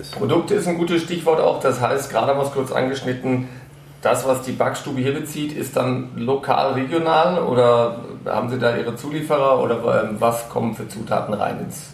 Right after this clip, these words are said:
Speaker 2: ins Brot und in die Backwaren?
Speaker 1: Also unser Hauptlieferant ist, ist die sogenannte Bäko, das ist eine, eine Einkaufsgenossenschaft fürs Bäcker- und Konditorenhandwerk.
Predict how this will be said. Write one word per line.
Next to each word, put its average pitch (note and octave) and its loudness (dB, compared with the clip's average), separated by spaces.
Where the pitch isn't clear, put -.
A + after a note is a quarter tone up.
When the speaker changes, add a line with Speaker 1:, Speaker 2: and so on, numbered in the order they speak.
Speaker 2:
ins G#2 -10
Brot - -12
und - -8
in - -10
die - -10
Backwaren? - -8
Speaker 1:
Also A2+ 6
unser A2 4
Hauptlieferant B2+ 4
ist, G2 -2
ist - -8
die G2+ -2
sogenannte F#2+ 2
Bäko, A#2+ 4
das A2 -4
ist F#2+ -8
eine, F2+ 2
eine E2+ 0
Einkaufsgenossenschaft A2 0
fürs G2 -6
Bäcker- G#2 2
und G2 2
Konditorenhandwerk. G#2 2